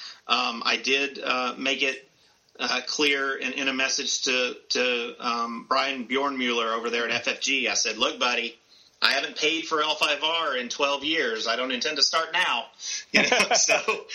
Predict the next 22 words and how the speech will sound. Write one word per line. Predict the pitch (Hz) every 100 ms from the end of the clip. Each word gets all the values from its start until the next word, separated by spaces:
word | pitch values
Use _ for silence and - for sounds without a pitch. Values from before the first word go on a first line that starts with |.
| - - -
make | 135
sure | - 190
you | 196
send | - 262 220
me | 185
stuff." | - - - - - -
<laughs> | -
But, | - - - - - - - - - - - 277 269 -
um, | 175 175 175 156 151 147 - - - - - - _ - -
but | 151 147 139 156
I'm | 196 262
excited | - 185 196 175
to | -
see | 160
what | 143
they're | 135
gonna | 127 113
do | 127
with | 135 113
it, | 104
honestly. | 113 113 - 104 98 117
Um, | 120 113 110 107